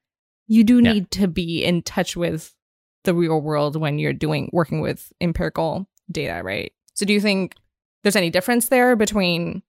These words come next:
Speaker 1: something like philosophy or mathematics, where you can get sucked into, like, very, very, you know, logically
Speaker 2: Mm-hmm.
Speaker 1: coherent sort of systems that make, you know, you can
Speaker 2: Mm-hmm.
Speaker 1: y-, sort of l-, evaluate the rules and stuff like that, but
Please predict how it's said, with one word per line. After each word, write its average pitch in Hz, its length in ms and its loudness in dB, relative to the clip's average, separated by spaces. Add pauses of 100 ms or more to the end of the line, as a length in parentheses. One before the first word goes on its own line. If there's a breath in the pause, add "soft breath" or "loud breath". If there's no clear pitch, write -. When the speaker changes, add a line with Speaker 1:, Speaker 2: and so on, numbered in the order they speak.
Speaker 1:
something 254 260 2
like 196 180 4
philosophy 185 540 2
or 165 100 4
mathematics, 165 640 0
where 180 80 0
you 165 100 -2
can 170 120 0
get 160 180 0
sucked - 300 -4
into, 165 300 0
like, 151 220 -2
very, 185 380 4
very, 151 320 4
you 143 220 0
know, 135 260 -4 (540)
logically 247 580 4
Speaker 2:
Mm-hmm. - 100 -8
Speaker 1:
coherent 196 520 2
sort 185 140 0
of 170 80 0
systems 160 920 -2 (380)
that 180 200 2
make, 180 160 2
you 185 140 2
know, 175 60 6
you 185 160 2
can 175 240 2
Speaker 2:
Mm-hmm. 80 320 -4 (160)
Speaker 1:
y-, - 80 -6
sort 190 160 2
of 175 100 2
l-, 202 180 0 (580)
evaluate 156 400 2
the 156 60 -6
rules 240 260 2
and 220 80 2
stuff - 180 -2
like 180 140 -4
that, 160 300 0
but 160 160 -2